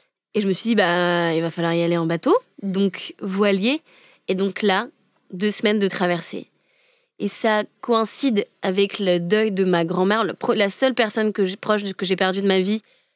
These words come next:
qui était l'être que j'ai préféré, que je préférais au monde de, pour toujours. Elle est vraiment partie, euh, la veille du départ. Et je, je l'ai, je la vois me faire, mais je suis sûre qu'elle m'a dit, en, quand, quand elle a eu un petit moment de conscience, deux, trois jours avant, elle m'a dit, « Je te préviens,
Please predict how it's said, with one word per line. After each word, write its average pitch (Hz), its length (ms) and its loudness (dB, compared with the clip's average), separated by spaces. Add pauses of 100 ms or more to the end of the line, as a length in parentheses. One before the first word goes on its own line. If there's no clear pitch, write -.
(300)
qui - 60 -4
était 180 160 0
l'être 202 360 2
que 180 160 2
j'ai 170 160 -2
préféré, 190 400 0
que 185 80 -4
je - 40 -8
préférais 185 300 0
au 185 80 4
monde 190 200 4
de, 180 180 2 (300)
pour 185 120 -2
toujours. 196 340 0 (760)
Elle 190 200 2
est 175 100 2
vraiment 202 340 2
partie, 226 720 0 (160)
euh, 170 180 0
la 170 180 0
veille 208 300 0
du 202 140 0
départ. 180 500 0
Et 170 80 -6
je, 190 200 -2
je 196 140 -2
l'ai, 202 200 4
je 202 140 -2
la 202 140 4
vois 202 460 2 (160)
me 202 160 2
faire, 208 200 -2
mais 202 60 -2
je 190 100 0
suis 190 180 -2
sûre - 200 0
qu'elle 220 140 0
m'a 196 100 4
dit, 214 200 -2 (920)
en, 226 100 -2
quand, - 220 -6
quand 226 180 0
elle 226 80 0
a - 20 0
eu 220 60 4
un 208 160 2
petit 294 140 2
moment 269 200 4
de 254 80 -4
conscience, 247 500 0
deux, 196 160 0
trois 214 200 0
jours 208 100 2
avant, 208 200 2
elle 254 60 2
m'a 220 120 2
dit, « 208 220 -2
Je 196 100 -4
te 180 100 -2
préviens, 220 540 0